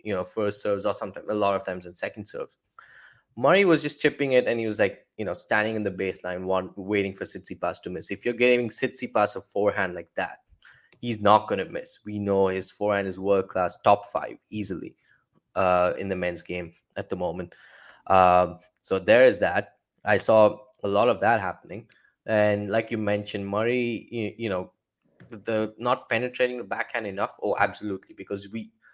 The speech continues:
we've seen the, you know, take Djokovic for example, the way he, uh, he peppers at Tsitsipas backhand, or even someone like Medvedev, the way, uh, you know,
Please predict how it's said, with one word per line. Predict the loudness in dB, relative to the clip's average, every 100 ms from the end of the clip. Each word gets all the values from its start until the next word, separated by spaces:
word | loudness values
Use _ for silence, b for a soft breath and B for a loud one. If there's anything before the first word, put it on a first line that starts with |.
| _ -6
we've | 0
seen | 2 2
the, | 0 -6 _
you | -12 -6 -6
know, | -4
take | -6 -4
Djokovic | -4 -2 -4 -6
for | -4
example, | -4 -4 -4 -6 -8
the | -6
way | -4 -2 -4
he, | -6 -12 -10 -8 -10 b b b _
uh, | 4 6 6 2 -2 -20 -12
he | -12 -4 -2
peppers | 0 2 2
at | 0 -2
Tsitsipas | -10 -14 -8 -6 -6 -4
backhand, | -4 -4 -6 -6
or | 0 0
even | 2 -4 -4 -6
someone | -4 -2 -2
like | -4
Medvedev, | -2 -4 0 0 0 -2
the | -2
way, | -2 -2 -6 _ b b b 0
uh, | 0
you | 2 0
know, | -2